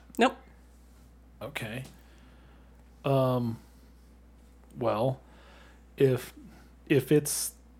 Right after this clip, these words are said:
Speaker 2: if it's just to land a blow to, like, the chest or shoulder of the assistant, then, um, like, that's all we have to do. That seems pretty simple.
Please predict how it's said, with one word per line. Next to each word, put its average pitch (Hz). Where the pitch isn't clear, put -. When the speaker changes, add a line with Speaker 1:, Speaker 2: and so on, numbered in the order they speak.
Speaker 2:
if 143
it's 185
just 190
to 147
land 135
a 127
blow 117
to, 123
like, 110
the 110
chest 127
or 113
shoulder 113
of 113
the 113
assistant, 98
then, 101
um, 104
like, 113
that's 113
all 143
we 143
have 135
to -
do. 135
That 131
seems 156
pretty 147
simple. -